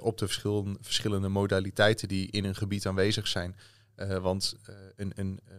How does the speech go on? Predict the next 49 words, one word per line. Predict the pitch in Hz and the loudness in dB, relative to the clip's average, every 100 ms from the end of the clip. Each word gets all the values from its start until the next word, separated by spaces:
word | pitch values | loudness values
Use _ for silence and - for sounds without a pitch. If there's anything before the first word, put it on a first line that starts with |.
| 92 | -2
hadden | 98 | 0
het | 95 | 2
net | 101 | 0
al | 101 | 4
even | 98 92 | 2 4
over | 98 98 | 0 0
de | 92 | 0
e-bike, | 113 101 92 101 | 0 4 2 2
maar | 104 | -4
je | 95 | -8
hebt | 98 | -8
ook | 95 | -6
de, | 95 98 | -6 -6
de, | 98 | -6
de | 101 101 | -4 -2
speed | - 113 - | 0 0 2
pedelec | 107 104 101 101 | 0 2 0 -2
en | - 95 - - | -6 -6 -8 -16
alles | - 104 98 | -4 0 2
wat | 98 | 0
maar | 101 95 95 | 4 2 2
op | 110 | -2
het | - | -6
fietspad | - 110 - 101 | -6 -6 -2 4
zit, | - 104 - - - - - | 4 4 0 -8 -18 -16 0
wat | 101 - | 0 2
vervolgens, | 95 104 104 117 104 - | 2 6 6 6 0 2
eh, | 101 95 | 2 2
harder | 101 123 | 4 4
gaat | - 113 104 | 4 4 4
dan, | - 101 98 | 2 0 -2
eh, | 82 95 95 95 95 - | -4 -2 0 0 -2 -4
eh, | 101 | -2
dan | 98 98 | 0 0
de | 98 | 0
normale | 98 101 117 | 2 2 2
fietser. | - 95 - - - - - - - | -2 -4 -2 -6 -10 -20 -20 -18 -6
Ja, | 87 - _ - _ _ | -6 -6 _ -20 _ _
die | 107 107 | -4 2
moet | 117 | 4
je | 127 | 4
anders | 113 117 110 | 2 2 2
gaan | - 107 | 2 2
benaderen, | 104 120 107 92 | 6 6 6 2
die | 98 | 2
hebben | 98 98 | 2 2
een | |
andere | 113 113 107 | 2 2 2
behoefte. | 104 110 123 - | 4 4 4 -2